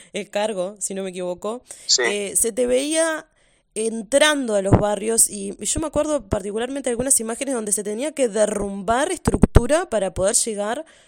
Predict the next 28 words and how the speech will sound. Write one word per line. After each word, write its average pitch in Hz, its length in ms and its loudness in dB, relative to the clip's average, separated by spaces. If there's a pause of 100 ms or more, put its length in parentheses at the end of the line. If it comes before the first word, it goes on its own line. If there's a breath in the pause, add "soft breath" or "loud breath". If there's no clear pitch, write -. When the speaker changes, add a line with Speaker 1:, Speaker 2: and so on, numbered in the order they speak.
(160 soft breath)
Speaker 1:
a 202 120 -4
los 202 140 -2
lugares 202 320 2
donde 208 180 -2
se 185 100 2
escondían, 185 520 -4
este, 180 260 -8
las 165 120 -8
bandas 208 280 -4
de 208 60 -6
narcotraficantes. 208 1500 -4 (340 loud breath)
Recuerdo 226 640 0
como 196 260 -4
relatos 190 440 -2
de 202 120 -2
mansiones 185 560 0
adentro 190 360 -4
de 196 60 -4
los 175 180 -4
asentamientos, 180 920 -4
prácticamente. 185 840 -6 (260 loud breath)
Eso 262 260 6
sigue 285 380 6
sucediendo, 233 560 2
eso 277 120 4
es - 80 4
un 254 220 0
camino, 226 680 -4